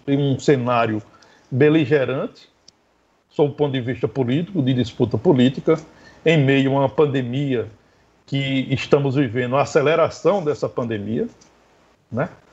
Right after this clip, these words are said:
que já era previsto, todas as autoridades de saúde pública, é, colocaram essa previsão de que maio, junho seria a aceleração.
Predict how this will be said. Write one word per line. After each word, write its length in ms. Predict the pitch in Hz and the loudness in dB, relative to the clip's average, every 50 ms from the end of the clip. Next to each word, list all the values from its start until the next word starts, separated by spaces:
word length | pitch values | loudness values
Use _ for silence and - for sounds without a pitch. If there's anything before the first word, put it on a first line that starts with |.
| _ _ _ _ _ - | _ _ _ _ _ 2
que 160 | - 143 131 | 4 4 6
já 120 | 139 151 | 6 4
era 200 | 139 139 135 139 | 4 2 2 0
previsto, 500 | - 151 139 123 104 113 135 170 - - _ _ _ _ _ _ _ _ _ _ | -2 -2 -4 -6 -6 -8 -12 -12 -14 -18 _ _ _ _ _ _ _ _ _ _
todas 360 | 156 156 156 139 131 135 117 | -2 0 0 0 -2 -2 -2
as 160 | 131 135 120 113 | 0 0 0 0
autoridades 800 | 135 120 - 139 123 123 117 120 123 120 117 117 120 113 - | -2 -2 0 -2 -2 0 2 2 2 2 2 0 -4 -6 -6
de 100 | - 131 113 | -8 -10 -2
saúde 280 | - 127 120 120 117 113 | -2 0 0 0 -2 -4
pública, 400 | - - 117 117 117 117 117 - - - - - - - - - - - | -4 -4 -6 -4 -4 -6 -8 -8 -10 -18 -20 -20 -20 -20 -20 -14 -2 2
é, 960 | 143 127 127 120 120 120 117 120 117 117 117 117 113 117 117 113 117 117 117 - - - - - - - - - - - 120 - | 4 4 6 6 4 4 4 4 4 4 2 2 2 2 2 2 0 -2 -6 -8 -10 -10 -10 -10 -8 -8 -8 -8 -8 -8 -4 0
colocaram 400 | - 160 143 139 123 - 143 135 | 2 2 2 2 2 0 0 0
essa 180 | 135 - - 139 | 0 -2 -4 -4
previsão 640 | - - 131 131 123 120 131 117 107 110 120 123 120 | -4 -4 -4 -4 -4 -4 -4 -6 -4 -4 -4 -2 -2
de 120 | 117 120 | -2 -4
que 200 | 117 - - 120 | -4 -4 -4 -2
maio, 460 | 113 120 131 135 135 127 117 117 113 | 0 2 2 4 2 2 0 -4 -6
junho 400 | 110 107 104 120 127 127 123 117 | -8 -8 -6 -6 -6 -4 -6 -6
seria 400 | 123 - 139 120 113 113 113 117 110 - - - - - - | -4 -2 -2 0 0 0 0 0 -2 -2 -6 -14 -20 -8 -2
a 100 | - 143 | 0 0
aceleração. 760 | 131 - 151 139 139 131 123 120 113 - - 131 131 156 202 | 2 2 0 2 2 2 0 0 -2 -4 -6 -6 -6 -6 -8